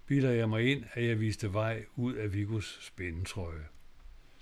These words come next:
Især når rapporteren er på rejse i det fremmede, er det vigtigt, at han kan skrive tekst, der ånder radiofonisk godt sammen med originallyden. Ikke mindst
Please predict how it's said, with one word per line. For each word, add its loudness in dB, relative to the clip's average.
Især 4
når 4
rapporteren 2
er -2
på -2
rejse 0
i 2
det -2
fremmede, 0
er 0
det -2
vigtigt, -2
at -4
han 0
kan -2
skrive 0
tekst, -4
der 0
ånder 2
radiofonisk 0
godt -2
sammen -2
med -2
originallyden. 6
Ikke 8
mindst 2